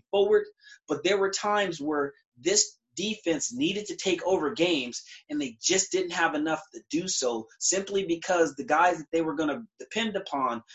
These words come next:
the Christian Rectors, the Jordan Iosefas, and, uh, a quartet of, of, of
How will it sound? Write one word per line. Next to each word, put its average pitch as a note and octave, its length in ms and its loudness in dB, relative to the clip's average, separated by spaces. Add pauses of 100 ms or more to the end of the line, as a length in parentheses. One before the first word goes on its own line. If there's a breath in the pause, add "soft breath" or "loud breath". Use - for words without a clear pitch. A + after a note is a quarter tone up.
(120)
the - 80 -12
Christian G3 400 0
Rectors, D3+ 580 0 (260 loud breath)
the B2 80 -6
Jordan E3+ 320 0
Iosefas, - 720 0 (280 loud breath)
and, D#3 380 2 (100)
uh, B2 220 -2
a B2+ 60 -6
quartet F3 500 4
of, C3 140 4 (120)
of, B2+ 140 -4 (140)
of B2 100 -2